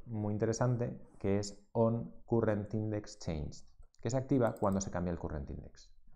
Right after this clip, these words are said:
Entonces recordemos, definimos un mouse area,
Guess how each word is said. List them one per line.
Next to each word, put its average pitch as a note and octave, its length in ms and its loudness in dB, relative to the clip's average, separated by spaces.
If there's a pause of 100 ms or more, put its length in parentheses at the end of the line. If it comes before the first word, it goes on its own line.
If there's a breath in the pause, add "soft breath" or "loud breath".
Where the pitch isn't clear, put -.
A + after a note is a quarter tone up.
(480 soft breath)
Entonces B2 200 4
recordemos, G#2 480 6
definimos B2+ 440 6
un C3 60 6
mouse C3 220 4
area, D3+ 320 8